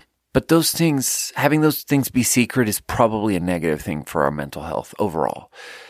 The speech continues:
So, and in China where there's, like, no sex ed and ev-, there's so much stigma around everything and they don't even have a conception of mental health.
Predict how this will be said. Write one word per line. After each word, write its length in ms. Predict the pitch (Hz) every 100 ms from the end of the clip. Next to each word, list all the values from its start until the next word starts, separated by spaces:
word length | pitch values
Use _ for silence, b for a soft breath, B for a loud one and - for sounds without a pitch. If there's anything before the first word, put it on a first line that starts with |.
| B
So, 500 | - - 113 107 - - -
and 100 | 117
in 140 | 117
China 440 | - - 131 143 139
where 120 | 120
there's, 180 | 113 113
like, 120 | 92
no 260 | 107 113
sex 360 | 113 123 113 -
ed 400 | - 110 107 104
and 220 | 95 87 B B B -
ev-, 140 | 104 -
there's 200 | 113 -
so 220 | - 123
much 160 | 113
stigma 460 | - - 113 101 110
around 340 | 110 107 107
everything 380 | 104 101 - 110
and 80 | 101
they 40 |
don't 200 | 104 110
even 220 | 104 98 - -
have 220 | - 110
a 40 | 104
conception 920 | - 107 101 - - 135 - - 127
of 140 | 123 113
mental 340 | 120 117 120
health. 360 | 120 120 -